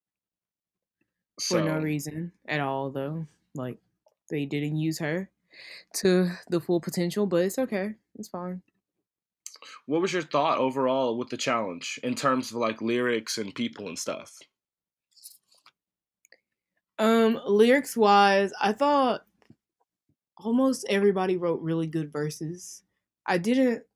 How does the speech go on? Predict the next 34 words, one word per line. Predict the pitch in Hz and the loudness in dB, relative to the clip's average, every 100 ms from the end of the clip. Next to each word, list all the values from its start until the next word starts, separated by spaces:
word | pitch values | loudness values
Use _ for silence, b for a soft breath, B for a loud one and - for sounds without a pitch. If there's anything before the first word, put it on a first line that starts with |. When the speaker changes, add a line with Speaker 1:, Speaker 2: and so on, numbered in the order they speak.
| - | -8
Speaker 1:
really | 208 220 220 | -2 0 2
like | 202 196 226 - - | 2 -2 -6 -14 -10
Manila's | 180 175 170 170 170 165 | -6 -4 -2 -2 -2 -4
that | 160 160 | -6 -6
much. | 160 156 208 - - - | -8 -8 -12 -14 -18 -12
And | 175 165 156 | -8 -6 -4
then | 165 160 156 147 156 - - | -4 -4 -4 -6 -10 -14 -10
also, | 165 165 175 147 143 165 - _ _ _ _ _ - | -10 -8 -8 -6 -6 -8 -14 _ _ _ _ _ 0
my | 240 | 2
favorite | 240 196 202 220 - 185 | 6 4 6 2 0 -2
was | 175 | 0
Valentina. | 160 156 156 175 156 151 - _ B B B B _ 180 | 2 0 -2 -2 -4 -4 -8 _ B B B B _ -2
Um, | 180 170 170 196 214 214 _ _ - - | 0 0 -4 -6 -8 -10 _ _ -20 -10
what | 190 | -4
did | 185 | -2
you | 165 | -2
say? | - 180 165 156 135 - | -4 -2 -2 -2 -6 -4
Performance? | 208 - 208 254 277 285 | -6 2 4 6 6 2
Are | - 190 | 0 0
we | |
talking | 220 226 220 | 2 0 2
about | 196 - - | 2 0 -4
the | 185 | -2
whole | 202 214 | 0 0
thing? | 226 226 240 247 _ _ _ _ _ | -2 -6 -6 -8 _ _ _ _ _
Just | - | -10
all | 214 214 | -6 -4
together? | 214 220 220 | -4 -4 -2
Speaker 2:
Yeah, | 269 330 | 0 2
let's | 226 | 0
go | 220 | 0
with | 220 | -2
that. | 208 165 | -2 -4
Speaker 1:
Because, | - 180 170 175 175 175 - | -2 0 0 0 -4 -8 -14